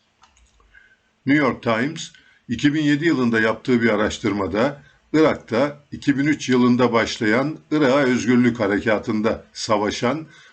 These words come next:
Amerikalı kadın asker personelinin yaşadığı travma sonrası stres sendromunun bir nedeni savaş ise, en az onun kadar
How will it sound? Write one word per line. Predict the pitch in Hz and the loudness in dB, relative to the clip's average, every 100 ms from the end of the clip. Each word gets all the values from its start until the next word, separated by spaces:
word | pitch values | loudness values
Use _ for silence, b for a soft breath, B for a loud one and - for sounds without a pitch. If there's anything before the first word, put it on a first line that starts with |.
| B | B
Amerikalı | 120 127 165 165 135 117 | 0 2 2 2 2 2
kadın | 113 117 156 | 0 -2 0
asker | 120 - 151 139 117 | -2 -2 0 0 -2
personelinin | 117 104 123 107 104 101 95 | -4 -2 -2 0 0 -2 -2
yaşadığı | 104 104 117 113 120 147 160 B _ - | -2 0 -2 2 2 2 -2 B _ -4
travma | 127 156 170 135 | 0 2 2 -2
sonrası | 117 127 113 117 107 143 160 165 B | 0 0 0 0 0 -2 -2 -4 B
stres | - - - 156 139 - - | -10 -10 -2 0 0 -4 -12
sendromunun | - 123 113 107 107 107 104 123 151 B B _ 143 | -4 -2 -2 -2 -2 -2 0 0 -2 B B _ 0
bir | 160 143 | 2 2
nedeni | 113 107 98 87 - | 0 -2 -4 -6 -10
savaş | - 113 104 113 156 | -6 -2 0 0 0
ise, | - 180 180 B B B B B _ | 0 0 0 B B B B B _
en | 175 180 | -2 0
az | 156 123 | 0 2
onun | 139 156 | 2 0
kadar | 123 117 110 | 0 0 0